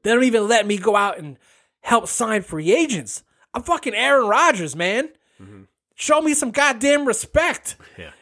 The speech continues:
Speaker 1: And, and he, so what he's gonna do, here's my prediction. He's gonna go out, light it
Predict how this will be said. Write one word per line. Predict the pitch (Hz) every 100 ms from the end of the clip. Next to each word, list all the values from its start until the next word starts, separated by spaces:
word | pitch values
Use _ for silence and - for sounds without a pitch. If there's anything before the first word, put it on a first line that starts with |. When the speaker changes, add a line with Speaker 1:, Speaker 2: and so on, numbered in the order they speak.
| _
Speaker 1:
And, | 220 226 - -
and | 214 208 - _ _ _ _ _ _ _
he, | - 233 277 - -
so | 220
what | 180 208
he's | 220 240
gonna | 226 214
do, | 160 147
here's | 165 202
my | 185
prediction. | 170 156 147 - - - _ _ - - _
He's | 196 240
gonna | 220 202
go | 170 165
out, | 151 135 - _ _ _ _ _
light | 120 135 165 185 - -
it | 143